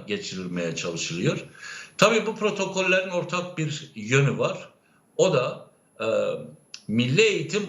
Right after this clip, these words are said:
alanını tamamen dini referanslar eşliğinde örgütlemeye çalışmak, e, eğitim felsefesini bilim yerine dogmalarla, bilim yerine dini,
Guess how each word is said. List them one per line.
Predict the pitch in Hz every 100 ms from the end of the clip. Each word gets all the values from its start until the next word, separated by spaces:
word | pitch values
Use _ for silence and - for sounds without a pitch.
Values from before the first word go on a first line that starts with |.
| -
alanını | 123 127 120 110 98 123 - - _ _ _ _
tamamen | - 170 214 208 160 202 170 120
dini | 143 190
referanslar | 175 135 127 127 120 - 147 131 113
eşliğinde | 113 113 - 113 110 107 104 90 - -
örgütlemeye | 117 113 - - 92 85 123 147
çalışmak, | 143 143 143 160 156 - - _ - - _ _
e, | - 92
eğitim | 90 113 127 131 - 139
felsefesini | 139 127 117 123 117 107 - 117 180 - - _ _ -
bilim | - - 120 180 208
yerine | 190 180 175 185 185
dogmalarla, | 123 123 131 131 143 117 110 143 - 117
bilim | 113 139 190
yerine | 175 156 143 180 151
dini, | 131 151 160 180 123 117